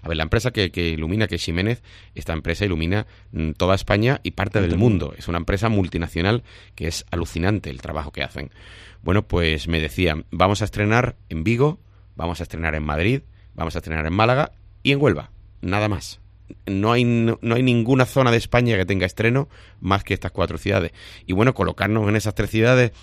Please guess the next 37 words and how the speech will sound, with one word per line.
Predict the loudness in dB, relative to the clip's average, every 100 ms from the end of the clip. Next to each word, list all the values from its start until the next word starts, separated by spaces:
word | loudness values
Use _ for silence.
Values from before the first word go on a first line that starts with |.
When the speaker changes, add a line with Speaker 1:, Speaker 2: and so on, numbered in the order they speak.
| -18
Speaker 1:
es | -4
verdad | 0 2
que |
nosotros | 0 0
no | 2
vamos | 2
a | 0
aparecer | -2 -2 -2
en | 0
la |
liga | 0 2 0 -2 -10 -6
peleándonos | 0 2 2 0 0
con | 0 0
Speaker 2:
<laughs> |
Speaker 1:
Abel | 0 0
Caballero, | 2 4 6 8 8 8 6
¿no? | 4 2 0
Con | 0 -2 -4
Al-, | -6 -6
Martínez | -8 -4 -2
Almeida, | 0 2 2
no. | 0 -2 -6 -20 -6 2
Pero, | 6 4 2 -14 -20 -2
pero | 0 4
realmente | 6 4 4
nos | 2 2 0 0
sen-, | -2 0
tenemos | 0 0
que | 0
sentir | 0 2
orgullosos | 2 2 2 0
de |
que | 0 -2
se | 0 -2
nos | -2 -2
ha | 0 0 0
pre-, | -4